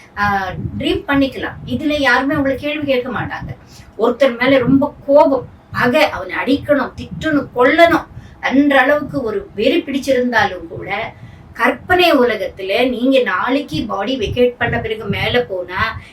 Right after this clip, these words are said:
"நீ ஏன் இந்த மாதிரி கனவுல நினைச்சேன்னு" யாரும் உங்களை கேள்வி கேட்க மாட்டாங்க. ஏன்னா it is only up to you.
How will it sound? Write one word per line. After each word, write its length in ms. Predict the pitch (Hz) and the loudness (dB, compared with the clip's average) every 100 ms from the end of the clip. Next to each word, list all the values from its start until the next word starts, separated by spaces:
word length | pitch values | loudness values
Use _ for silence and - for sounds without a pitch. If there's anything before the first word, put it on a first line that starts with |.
| - | -12
"நீ 180 | 202 202 | -6 4
ஏன் 240 | 262 285 | 6 6
இந்த 160 | 247 226 | 2 -2
மாதிரி 280 | 220 226 - | -4 -4 -6
கனவுல 480 | 208 226 233 220 | -6 -6 -4 -6
நினைச்சேன்னு" 540 | 196 202 226 226 214 214 | -6 -8 -10 -10 -10 -10
யாரும் 340 | 180 185 214 | -10 -8 -8
உங்களை 220 | 190 175 | -8 -12
கேள்வி 300 | - 185 202 | -14 -10 -10
கேட்க 360 | 196 170 190 170 | -10 -12 -12 -12
மாட்டாங்க. 260 | 143 - - - - - | -14 -16 -20 -20 -18 -2
ஏன்னா 240 | 262 320 311 | 2 2 0
it 100 | 269 | -4
is 220 | - 269 | -4 0
only 180 | 311 330 | 2 2
up 260 | - - - | 2 0 0
to 80 | 339 | 2
you. 260 | 269 269 | 4 4